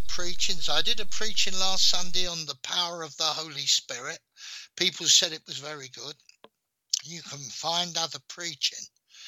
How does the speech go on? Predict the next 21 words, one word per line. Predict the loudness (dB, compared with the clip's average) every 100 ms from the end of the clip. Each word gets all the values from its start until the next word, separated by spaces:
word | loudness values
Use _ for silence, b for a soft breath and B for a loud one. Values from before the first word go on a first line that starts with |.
| B B B B _ 0
If | 0 0
you | -4
wish | -4 0 0
to | 0
support | -2 -2 -6 -14 -14 -10
my | -10
ministry, | -10 -12 -4 -4 -4 -6 -10 _ B B B B
uh, | -8 -6
I | -2 0 0
have | 0
an | -4 -2
email | -4 -4 -10 -8 -8 -10 _ _ _
account, | -16 -10 -6 -6 -8 -10
which | -4 -2
is | 0 -2
Frame, | -4 -6 -4 -4 -6 -10 -6
F | -4 -2
R | -4 -4 -4
A | -4
M | -4 -4 -6 -8
E, | -8